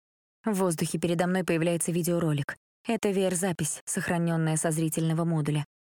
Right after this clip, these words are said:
На ней Дзюньбэй разговаривает с Бринком, стоящим рядом с терминалом.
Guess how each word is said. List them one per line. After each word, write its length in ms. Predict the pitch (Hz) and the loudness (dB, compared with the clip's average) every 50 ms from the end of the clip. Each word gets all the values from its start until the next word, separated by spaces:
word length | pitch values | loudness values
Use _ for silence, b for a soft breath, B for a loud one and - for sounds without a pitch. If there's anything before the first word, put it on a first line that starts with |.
| _ _ _ - | _ _ _ -4
На 140 | 220 214 202 | -2 0 0
ней 200 | 196 202 196 180 | 2 0 0 0
Дзюньбэй 380 | 160 175 175 170 170 190 185 | 0 0 0 0 2 2 2
разговаривает 600 | 175 160 151 160 160 156 165 165 165 156 165 156 | 2 2 2 2 2 2 2 2 2 2 0 0
с 40 | 156 | 0
Бринком, 420 | 156 180 202 196 170 - 151 143 - - | 0 0 0 0 -2 -2 -4 -4 -6 -8
стоящим 500 | - - - 160 147 151 151 - 156 151 | -6 -2 0 0 2 0 0 0 0 0
рядом 240 | 151 147 147 156 147 | 0 0 0 -2 -2
с 60 | - | -2
терминалом. 540 | - 165 160 160 160 160 147 147 147 147 | -2 -2 0 0 2 0 0 0 0 -2